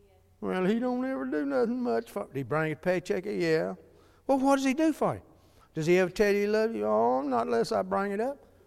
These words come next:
Well, bring it up. Bring it up more. Huh? Hallelujah.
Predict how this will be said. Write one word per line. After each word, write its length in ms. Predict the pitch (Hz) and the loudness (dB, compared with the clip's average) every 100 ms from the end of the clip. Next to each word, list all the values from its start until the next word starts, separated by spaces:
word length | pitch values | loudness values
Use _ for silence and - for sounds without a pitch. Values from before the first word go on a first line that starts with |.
| _ | _
Well, 120 | 190 | -4
bring 340 | 175 226 269 294 | 2 4 4 4
it 120 | 359 | 6
up. 360 | 370 359 254 - - - - - - _ - | 6 6 2 -4 -20 -20 -20 -20 -20 _ -2
Bring 260 | 175 240 269 | 4 6 8
it 80 | |
up 220 | 302 320 359 | 10 8 10
more. 460 | 339 370 285 - - - - - - - - _ 466 480 571 - - _ _ _ _ | 12 12 10 4 -4 -20 -20 -20 -20 -20 -20 _ -20 -20 -20 -20 -20 _ _ _ _
Huh? 440 | 226 233 302 370 349 - - - - - - - | 4 6 6 4 -2 -12 -20 -20 -20 -20 -20 -4
Hallelujah. 720 | 240 277 320 359 370 302 165 | 6 12 12 12 10 8 4